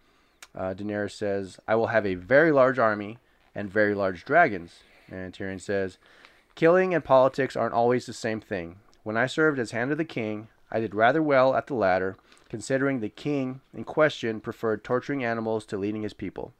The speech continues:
I could do an even better job advising a ruler worth the name,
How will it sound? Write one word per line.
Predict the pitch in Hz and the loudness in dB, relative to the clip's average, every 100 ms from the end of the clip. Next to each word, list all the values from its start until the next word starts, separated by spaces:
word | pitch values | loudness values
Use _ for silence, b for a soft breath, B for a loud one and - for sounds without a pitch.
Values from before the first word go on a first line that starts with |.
| b b b b b | b b b b b
I | - 113 | -2 -2
could | 139 | 0
do | 139 | 0
an | 131 | 2
even | 120 110 | -2 -6
better | 95 123 170 | -2 0 0
job | 131 127 117 | 2 2 2
advising | 101 110 113 117 | 2 2 2 0
a | 123 | -4
ruler | 107 110 107 107 - - | -2 0 0 -2 -6 -4
worth | 110 127 - - | 0 0 -2 -10
the | 107 | -6
name, | 120 110 87 80 | -4 -4 -6 -12